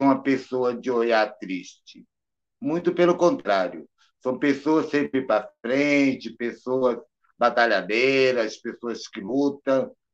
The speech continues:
né? E, pra mim, Oiá é tudo, né? Os grandes nomes do canto, tá? São pessoas da base.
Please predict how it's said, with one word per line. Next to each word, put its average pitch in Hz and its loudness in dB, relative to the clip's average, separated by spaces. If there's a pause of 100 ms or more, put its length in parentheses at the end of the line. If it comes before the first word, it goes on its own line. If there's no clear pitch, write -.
(100)
né? 120 -2 (500)
E, 156 2 (1300)
pra 175 4
mim, 160 0
Oiá 139 6
é 135 6
tudo, 98 -8
né? 113 -8 (280)
Os 139 -2
grandes 170 4
nomes 139 0 (120)
do 110 -8
canto, 107 -8 (2500)
tá? 113 -2 (540)
São 165 0
pessoas 131 -4 (840)
da 143 -4
base. 90 -10